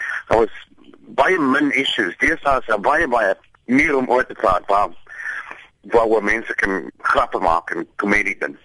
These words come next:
Ek dink dit is baie belangrik. Dit is baie, dit is baie gesondig om,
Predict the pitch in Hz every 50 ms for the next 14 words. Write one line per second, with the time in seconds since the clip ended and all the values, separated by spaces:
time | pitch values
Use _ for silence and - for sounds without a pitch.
0 | _ _ _ _ _ _ _ _ _ _ - - 127 185 202 190 143 135 156 165
1 | 156 131 135 139 139 143 160 143 113 95 - - 107 - - 156 165 170 170 147
2 | - - - - - - - - - 143 151 - - 185 196 208 214 - - 151
3 | - - 208 214 208 185 165 - 123 101 92